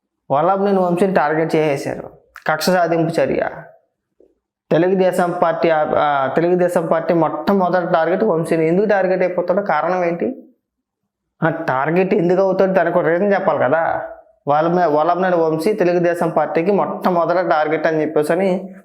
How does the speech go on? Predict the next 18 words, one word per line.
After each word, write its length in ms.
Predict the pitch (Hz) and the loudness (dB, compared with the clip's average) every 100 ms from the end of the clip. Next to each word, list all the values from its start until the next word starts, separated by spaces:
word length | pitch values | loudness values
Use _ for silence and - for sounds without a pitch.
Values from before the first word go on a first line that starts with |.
| 151 | -2
మీరు 140 | 156 | 0
మాట్లాడుతున్నారు 600 | 151 151 170 160 165 151 | 0 0 -2 0 0 0
కదా. 160 | 147 147 | 0 0
ఆ 20 | |
టార్గెట్ 360 | 156 160 170 175 | 0 0 0 2
ఎందుకు 180 | 170 | 2
అయిపోతాడయ్యా? 640 | 175 160 151 131 - - - - - _ _ _ _ _ _ _ _ - - | 0 0 0 0 0 -2 -6 -16 -20 _ _ _ _ _ _ _ _ -20 -4
నోటితోలా 680 | 135 131 139 127 - - - - _ _ _ 139 | -2 0 0 0 -2 -4 -10 -16 _ _ _ -2
ఏది 260 | 139 143 | 0 2
పడితే 220 | 147 143 | 0 0
అది 100 | 151 | 0
మాట్లాడేసి, 880 | 143 131 131 143 135 151 - 320 - - _ - | 0 0 -2 -2 0 -2 -2 -4 -4 -16 _ -6
ఎలా 220 | 127 135 | -2 0
పడితే 320 | 135 147 143 151 | 0 -2 0 0
అలా 120 | 143 | 0
మాట్లాడితే 560 | 139 131 143 135 135 | -2 -2 0 -2 0
అలాగే 220 | 160 131 139 | 0 2 0
ఉంటది. 520 | 135 - - - | -2 -4 -4 -4